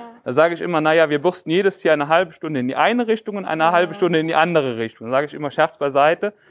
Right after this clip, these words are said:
Speaker 1: Ziegen sind grundsätzlich sehr reinliche Tiere. Die sind von Natur aus sehr sauber.
Speaker 2: Ja.
Speaker 1: Gell, das heißt, wenn Sie die Möglichkeit haben, sind eigentlich fast alle Tiere sauber.
Speaker 2: Ach, wie süß.
Speaker 1: Genau, hier haben wir jetzt die Nachzucht von diesem Jahr.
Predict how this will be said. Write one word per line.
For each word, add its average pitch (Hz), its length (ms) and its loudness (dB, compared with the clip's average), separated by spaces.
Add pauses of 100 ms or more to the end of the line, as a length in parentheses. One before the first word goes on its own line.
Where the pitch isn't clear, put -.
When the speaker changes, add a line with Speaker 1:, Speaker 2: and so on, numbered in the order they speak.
(440)
Speaker 1:
Ziegen 220 340 0
sind 180 160 -4
grundsätzlich 196 640 -2
sehr 170 200 2
reinliche 170 480 2
Tiere. 123 320 -8
Die 113 80 -16
sind 156 200 -4
von 156 140 -6
Natur 175 340 -2
aus 175 220 0
sehr 151 140 -2
sauber. 165 440 4 (640)
Speaker 2:
Ja. 220 60 -20 (880)
Speaker 1:
Gell, 165 140 0
das 170 160 0
heißt, 180 320 2
wenn 190 160 2
Sie 185 80 -8
die 165 80 -8
Möglichkeit 175 540 -2
haben, 175 440 2 (180)
sind 160 200 -6
eigentlich 165 300 -6
fast - 280 -2
alle 151 180 -6
Tiere 127 260 -8
sauber. 113 340 -8 (580)
Speaker 2:
Ach, 240 300 -4
wie 226 100 -10
süß. 208 360 -12
Speaker 1:
Genau, 220 240 4
hier 220 100 4
haben 220 100 0
wir 202 60 0
jetzt 202 180 0
die 196 60 -2
Nachzucht 190 560 0
von 196 140 -2
diesem 214 260 -6
Jahr. 247 240 -4